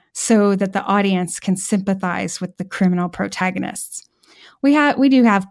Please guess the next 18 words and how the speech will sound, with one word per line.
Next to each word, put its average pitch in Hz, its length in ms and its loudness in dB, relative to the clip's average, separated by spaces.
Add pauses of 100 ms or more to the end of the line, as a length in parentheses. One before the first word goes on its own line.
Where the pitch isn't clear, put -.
some 185 180 0
bumbling 190 640 0
law 185 200 0
enforcement. 180 840 -4 (240)
I 196 100 0
think 233 240 2
that's 202 260 -2
covered. 180 600 2 (500)
Glover 262 540 4 (240)
is 233 380 0 (380)
in 233 180 6
the 202 100 2
role 196 400 2
of 190 180 -2
the 185 100 -4
greedy 196 460 -2
tyrant 190 580 -4 (100)
victim. 269 540 -2